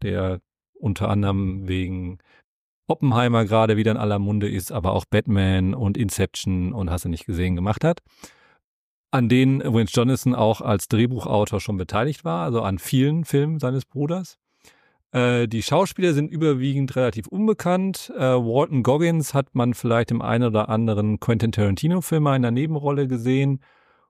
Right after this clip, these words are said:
Und, äh, in einer Nebenrolle der Serie ist Kyle MacLachlan zu sehen, der Hauptdarsteller von Twin Peaks.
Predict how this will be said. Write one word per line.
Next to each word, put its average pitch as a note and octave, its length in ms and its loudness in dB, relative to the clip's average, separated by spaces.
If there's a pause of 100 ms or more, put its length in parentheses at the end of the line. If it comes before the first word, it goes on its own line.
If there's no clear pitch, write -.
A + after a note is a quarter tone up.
(120)
Und, A#2+ 600 0
äh, A2+ 340 2
in A#2+ 60 -4
einer A2 180 2
Nebenrolle B2+ 400 2
der A2 160 2
Serie D3 540 2
ist A#2+ 240 -4
Kyle A#2+ 240 0
MacLachlan E3 560 0
zu D3+ 160 -2
sehen, C#3+ 400 2
der A2 380 2
Hauptdarsteller G#2 500 -2
von F2+ 160 -4
Twin E3 260 -2
Peaks. - 440 -4